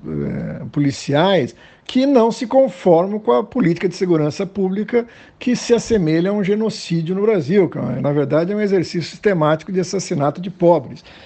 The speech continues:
né? E, e reagindo a isso é que se forma essa perspectiva e que, coerentemente, vai identificar nessa forma de ação do Estado brasileiro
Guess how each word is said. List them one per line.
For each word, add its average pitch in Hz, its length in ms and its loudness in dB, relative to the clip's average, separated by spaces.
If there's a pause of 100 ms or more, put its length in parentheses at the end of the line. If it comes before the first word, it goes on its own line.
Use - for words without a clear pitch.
(280)
né? 165 220 4
E, 190 280 0
e 202 180 4
reagindo 190 840 4
a 147 80 4
isso 165 540 -2
é 139 40 -2
que - 100 -14
se 233 160 -6
forma 180 520 2
essa 170 300 -2
perspectiva 196 800 -2 (280)
e 247 120 -2
que, 202 440 -2 (840)
coerentemente, 180 1040 4 (240)
vai 170 180 6
identificar 175 880 0 (300)
nessa 175 500 4
forma 151 440 0
de 143 100 0
ação 131 420 -4
do 123 100 -4
Estado 127 440 -2
brasileiro 135 580 0